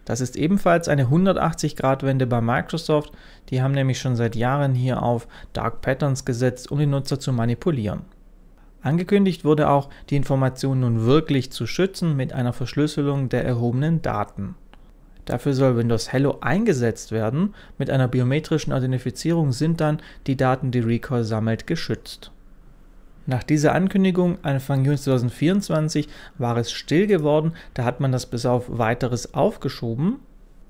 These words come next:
Nun wurde bekannt, dass Recall wieder zurückkommt. Microsoft geht plötzlich auf Kritik ein. Die Firmenpolitik wird zugunsten der Nutzerinteressen zurückgestellt. Man verbessert Dinge.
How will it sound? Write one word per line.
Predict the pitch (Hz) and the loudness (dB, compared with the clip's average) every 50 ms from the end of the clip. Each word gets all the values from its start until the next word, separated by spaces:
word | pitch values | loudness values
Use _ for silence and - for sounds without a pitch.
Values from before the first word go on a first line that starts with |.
| - - | -16 -4
Nun | - 147 180 202 208 | 0 2 2 4 4
wurde | 214 208 208 | 4 4 6
bekannt, | 190 196 190 190 180 175 180 185 180 - | 4 2 2 2 0 0 0 -2 -2 -2
dass | 156 139 131 - 135 | -2 -4 -2 -2 -2
Recall | 135 139 135 - 151 143 135 | -2 -2 0 0 0 0 0
wieder | 131 127 131 135 | 0 0 0 -2
zurückkommt. | 135 - - 175 175 196 196 196 - - 127 110 98 - - - - - - - - - - - - - - - - - - - | -2 -2 -2 0 0 0 0 -2 -4 -6 -4 -4 -4 -8 -10 -14 -18 -20 -20 -20 -20 -20 -20 -20 -20 -20 -20 -20 -20 -20 -14 -8
Microsoft | - 127 135 131 - 135 117 131 123 - - | -4 -4 -2 0 2 2 2 2 0 0 0
geht | 147 165 - | 0 2 2
plötzlich | - 170 156 160 - 139 127 - - | 2 2 2 2 0 -2 -4 -2 -2
auf | 113 113 107 - - | -4 -4 -4 -4 -2
Kritik | - - - - - 139 160 165 - - - | -2 -2 -2 0 0 0 0 0 -2 -2 0
ein. | 127 127 131 131 131 135 131 - - - - - - - - - - - | 0 2 2 2 2 0 -2 -4 -8 -18 -20 -20 -20 -20 -20 -20 -8 -4
Die | 127 117 | -4 -2
Firmenpolitik | - - 143 165 165 - 180 170 160 165 - 160 156 - | 0 2 2 2 4 4 4 4 4 4 2 0 -2 0
wird | 131 135 135 - | -2 -2 -2 -2
zugunsten | - - - - - - 139 170 208 226 - - - 180 147 | -4 -4 -4 -2 0 2 4 4 4 2 0 -2 -2 0 2
der | 120 117 | 2 4
Nutzerinteressen | 117 127 185 202 - - - - - 151 - 147 135 131 117 - 117 113 | 4 4 2 2 0 -2 -2 -2 -2 0 0 0 0 0 0 0 -2 -4
zurückgestellt. | - - 113 107 107 113 - - 185 180 - - - 185 202 226 247 240 - - - - - - - - - - - | -4 -4 -4 -4 -4 -4 -4 -4 -6 -6 -4 -4 -2 0 0 0 -2 -4 -8 -16 -20 -20 -20 -20 -20 -20 -16 -8 -6
Man | 117 107 - | -6 -4 -2
verbessert | - 113 - - - - - 107 - - - | -2 -2 0 0 0 0 -2 -6 -6 -6 -4
Dinge. | 113 117 127 151 202 240 269 285 | -2 -2 0 0 0 0 -2 -4